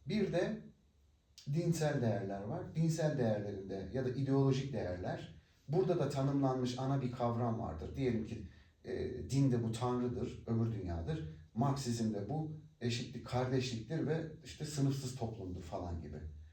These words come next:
Bu ana değer tüm, e, tikel değerleri belirler. Dolayısıyla böyle değerler arasında bir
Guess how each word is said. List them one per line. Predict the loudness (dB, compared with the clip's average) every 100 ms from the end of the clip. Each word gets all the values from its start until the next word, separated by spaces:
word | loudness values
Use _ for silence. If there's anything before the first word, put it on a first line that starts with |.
| -10
Bu | -4 0
ana | 2 4
değer | 4 2 0 -6 -14 -20 _ _
tüm, | 0 2 4 2 -6 -12 -16 -14
e, | -10 -10
tikel | -8 -2 0 0
değerleri | -2 -4 -4 -6
belirler. | -4 -4 -2 -4 -6 -8 -16 -20 -20 _ _
Dolayısıyla | 4 6 6 4 2
böyle | 2 4
değerler | 8 8 6
arasında | 2 0 -2 -2 -2
bir | -2 -4 -6